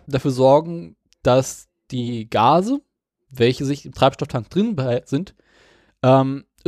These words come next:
zurück in den Treibstofftank in der Tankstelle zurückgeführt werden und somit quasi möglichst wenig,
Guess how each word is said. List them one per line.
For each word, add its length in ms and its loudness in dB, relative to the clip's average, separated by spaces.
zurück 380 0
in 140 -4
den 60 -8
Treibstofftank 800 -2
in 80 -4
der 100 0
Tankstelle 380 -2
zurückgeführt 500 -8
werden 320 -4
und 140 -6
somit 220 0
quasi 440 2
möglichst 520 -2
wenig, 520 0